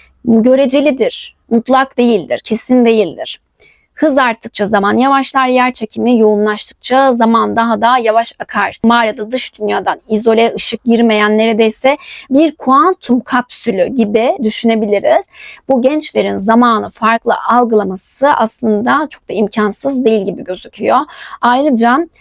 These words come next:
e, kuantumda zaman tek yönlü değil, geçmiş ve gelecek birbiriyle etkileşim halinde. Bu da çok ilginç bir şey. Bu da çok heyecan verici bir şey aslında. Bu konuyu da başka bir videoda daha detaylı konuşabiliriz.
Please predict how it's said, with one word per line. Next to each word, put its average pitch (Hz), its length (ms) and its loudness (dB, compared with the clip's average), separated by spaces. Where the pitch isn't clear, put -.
e, 208 240 2
kuantumda 247 720 0
zaman 254 360 2
tek - 280 -8
yönlü 233 320 2
değil, 202 300 -2
geçmiş 240 460 -4
ve 202 80 0
gelecek 226 520 0
birbiriyle 233 640 0
etkileşim 226 600 0
halinde. 196 520 -4
Bu 277 80 0
da 247 80 4
çok - 240 -8
ilginç 185 340 -6
bir - 60 -12
şey. 214 220 -4
Bu 226 60 2
da 240 100 2
çok 247 240 -8
heyecan 226 440 2
verici 180 260 -4
bir - 60 -10
şey - 200 -6
aslında. 202 500 -2
Bu 247 180 4
konuyu 269 460 2
da 240 220 2
başka 214 280 -4
bir 247 120 2
videoda 214 380 -2
daha 226 200 0
detaylı 220 360 -4
konuşabiliriz. 226 920 0